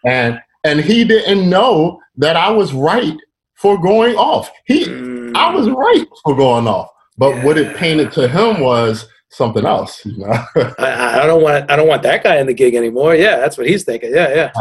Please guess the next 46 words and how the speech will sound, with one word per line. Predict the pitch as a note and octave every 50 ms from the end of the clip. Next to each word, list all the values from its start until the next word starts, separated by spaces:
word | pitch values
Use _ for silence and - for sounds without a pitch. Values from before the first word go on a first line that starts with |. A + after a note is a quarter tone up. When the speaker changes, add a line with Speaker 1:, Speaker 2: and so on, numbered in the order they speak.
| A2 G#2+ _ _ _ _ _ _ - G#2
Speaker 1:
Absolutely. | G2+ G2 - - - D#3 D#3+ D#3+
Speaker 2:
Oh, | D#3+ D#3+ D3+ C#3+ C3 A2+ G2 G2 - _ -
dude. | E3+ F3+ F#3+ F3 D#3 B2+ G#2 G#2+ - - -
Okay. | E3 G3 G3 - - F3+ C#3+ A2 G2+ _ _ - - - - - - -
All | G3
right. | F#3 D#3+ D3+ -
So | - A3 G#3
let's | G#3 A#3 B3 B3 B3+
talk | C4 A#3 G#3+ -
about | F#3+ F#3+ - B3
this. | A3+ - -
You | G#3+
know, | A3 A#3+ A#3 A3+
when | A3 G#3 F#3+
you, | F#3+ F#3 F3 -
you, | D#3+ D#3 D3 -
you | D3
first | C#3+ - F#3+ G3 F#3+ -
come | - F#3 F3+
out | E3+ D#3+
of | D3+
school | - - - F#3 F3 E3+ E3+ E3
or | D3 D3+ D3 C#3 C#3+ - - - _ _ -
even | G#3 G#3 G#3 F#3 D3
graduate | C#3 G3+ G#3 G#3 F#3 F3 E3 D3+ C#3+
high | G3 G#3+ G#3+
school, | F#3+ - - A3 G#3 G3
graduate | F#3 F#3 F#3 F3 E3 E3 D#3 -
college, | - F#3 F3+ E3 D#3+ F3
I | F3
don't | F3 E3
care | - E3+ D3
what | C#3+ D#3 D#3+ D#3
it | D3+ C#3
is, | C#3 C3+ C3 -
you're | C3+ B2
trying | - G3 F#3+ F#3 F3
to | E3
establish | D3+ - E3 D3+ C#3+ C#3 C#3+ B2
yourself | A#2 A2+ - - B2+ A#2 A#2+ - - _ _ _ _ - - _ _ _ _ -
and | C#3+ C3+ C3 C3
you | C#3
need | F3 G#3+ G3
a | F#3
credit | G3 - F3+ D3+ C#3+ - -
card. | - A2 - -